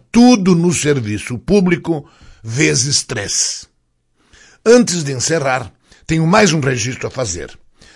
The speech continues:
Nas entradas de Vila Maria, há algum tempo já, tem um totem indicando a chegada à cidade com alguns símbolos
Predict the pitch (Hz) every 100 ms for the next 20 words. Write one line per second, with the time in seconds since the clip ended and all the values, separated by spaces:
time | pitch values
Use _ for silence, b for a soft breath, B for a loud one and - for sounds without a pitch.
0 | b 175 147 196 185 185 202 156 165 120
1 | 104 113 147 208 143 92 143 156 76 -
2 | _ b b b b 165 175 180 156 220
3 | 208 190 180 196 - 170 165 143 107 117
4 | 147 143 - b b b b 208 226 220
5 | - 170 147 - 165 160 - - _ b
6 | b b b 226 226 208 - 160 185 175
7 | 185 151 - 180 143 143 156 131 120 -
8 | 107 123 123 117 131 107 b b b 151
9 | 143 139 208 214 - 143 180 180 196 185
10 | - -